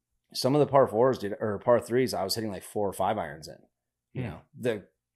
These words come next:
Speaker 1: my bro-, my buddy from short par four, he's, like, a plus point five or whatever, which, so he shoots under par average.
Speaker 2: Yeah.
Speaker 1: He was hitting, like,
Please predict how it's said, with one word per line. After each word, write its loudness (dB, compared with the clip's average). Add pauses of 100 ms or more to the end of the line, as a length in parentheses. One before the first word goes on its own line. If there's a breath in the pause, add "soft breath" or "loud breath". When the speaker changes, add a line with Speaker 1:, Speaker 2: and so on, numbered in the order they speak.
(260)
Speaker 1:
my -4
bro-, 2
my -2
buddy 2
from -8
short -4
par -4
four, -4
he's, -8
like, -8
a -12
plus -10 (120)
point -12
five -6
or -8
whatever, -8
which, -10
so -6
he -12
shoots -10
under -10
par -8
average. -8
Speaker 2:
Yeah. -12 (540)
Speaker 1:
He 0
was 0
hitting, -2
like, -10